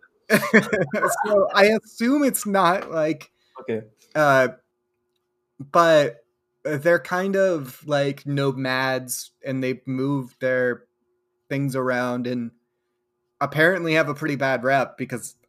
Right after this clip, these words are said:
Speaker 2: the only ever, things I've ever seen them in there, like, con men and, like, low class trap.
Speaker 1: Mm.
Speaker 2: But so these two kids, like, they're teenagers, get a message that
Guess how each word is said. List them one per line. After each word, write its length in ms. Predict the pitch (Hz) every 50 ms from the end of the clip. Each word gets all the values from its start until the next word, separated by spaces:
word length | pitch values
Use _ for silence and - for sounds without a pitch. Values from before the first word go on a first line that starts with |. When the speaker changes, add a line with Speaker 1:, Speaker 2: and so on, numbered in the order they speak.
| 117
Speaker 2:
the 100 | - 139 127
only 280 | 139 143 151 151 147
ever, 340 | 143 139 139 143 139 139 - - _ -
things 200 | 165 156 139 143
I've 120 | 139 131
ever 160 | 135 131 120
seen 240 | 117 - 143 139 131
them 140 | 123 117 113
in 100 | 110 113 110
there, 280 | 113 110 104 107 110 - _
like, 400 | - 117 117 117 113 - - _ _ _ _ _ _ _ _ _ _ _ _ _ _ _ _ _ _ _ _ _ _ _ _ _ -
con 300 | - 135 135 127 127 127
men 300 | 123 120 120 117 113 113
and, 180 | 110 113 117
like, 340 | 120 117 110 113 113 - - _ _ -
low 260 | 127 120 123 123 123
class 580 | 117 - 131 120 120 113 107 113 - - - - _ _
trap. 400 | - - 127 123 117 107 110 104
Speaker 1:
Mm. 40 | 107 _ _ _ _ _ _ _ _ - - _ -
Speaker 2:
But 440 | 151 147 143 143 143 139 135 - - - - -
so 200 | 139 - - 147
these 340 | 139 139 147 156 143 - - _ _ _ _ _ _ _ _ _ _ _ _ -
two 220 | - 185 190 165
kids, 540 | - - 180 175 147 139 135 120 - - -
like, 180 | 127 123 -
they're 100 | - 131
teenagers, 760 | 120 - 151 151 135 127 120 107 117 117 117 113 107 - - _
get 360 | - 131 127 127 120 - - _ - 127
a 540 | 127 123 123 120 120 117 117 117 117 113 - _ _ _ _ _ _ _ _ _ _ _ _ _ _ _ _ _ _ _ _ _ _ _ _ _ _ _ _ _ _ 127
message 760 | 139 151 151 151 147 147 151 131 123 123 117 - - - _ _ _ -
that 460 | 135 127 123 123 120 120 113 -